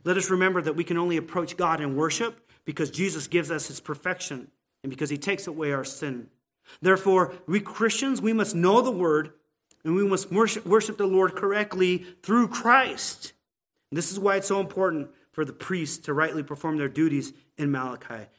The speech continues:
It led others to salvation. And so we too,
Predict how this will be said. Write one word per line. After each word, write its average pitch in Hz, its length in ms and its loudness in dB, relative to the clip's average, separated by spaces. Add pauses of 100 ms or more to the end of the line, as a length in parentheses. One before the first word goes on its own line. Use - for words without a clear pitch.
(120)
It 156 160 -8
led 147 200 0
others 143 280 -2
to 156 100 -12
salvation. 135 640 -6 (220)
And 139 140 -8
so 147 180 2
we 151 220 -2
too, 190 480 -4